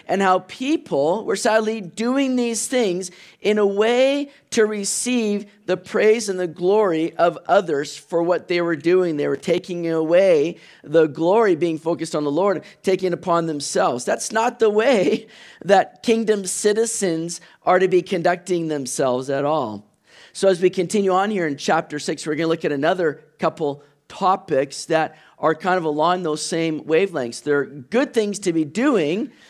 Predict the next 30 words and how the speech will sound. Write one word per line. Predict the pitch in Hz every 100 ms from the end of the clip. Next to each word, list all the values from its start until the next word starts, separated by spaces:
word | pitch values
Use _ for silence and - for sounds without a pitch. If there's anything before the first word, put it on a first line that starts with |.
| _ -
but | 190
if | 185
they're | 180
being | 196 190 175
done | 202 262 185 175 196 -
in | 175
a | 170 156 -
selfish | - - 165 160 151 143 -
way, | 143 160 135 127
it | 120
robs | 101 127 135 147 151 131
us | 120 -
of | 123 117 110 _ _
the | - 127 113
blessing | 107 127 131 143 - 120 117 - _ -
of | 127 120
it. | 104 - _ _ _
So | - - 165 220 - _ _ -
the | 135
first | 170 208 208
thing | 170
we're | 151
gonna | 151
look | 175
at | 151 135
is | 143 - _ _
fasting. | 175 208 240 139
It |
says | - 165 160
in | 160 156